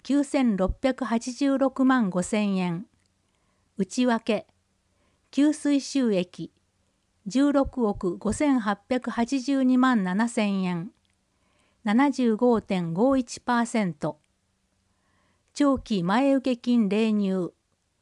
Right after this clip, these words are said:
六千二百七十二万四千円。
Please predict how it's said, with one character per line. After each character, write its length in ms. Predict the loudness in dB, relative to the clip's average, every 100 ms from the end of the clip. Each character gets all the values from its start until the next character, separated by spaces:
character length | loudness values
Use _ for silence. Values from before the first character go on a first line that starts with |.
| _ _ _ -4
六 220 | -4 -4
千 320 | -2 2 2
二 120 | 2
百 300 | 0 -2 0
七 280 | 2 2 2
十 200 | 0 0
二 160 | 0 2
万 300 | 2 0 0
四 220 | 0 0
千 340 | 0 -2 -2
円。 300 | -2 -4 -6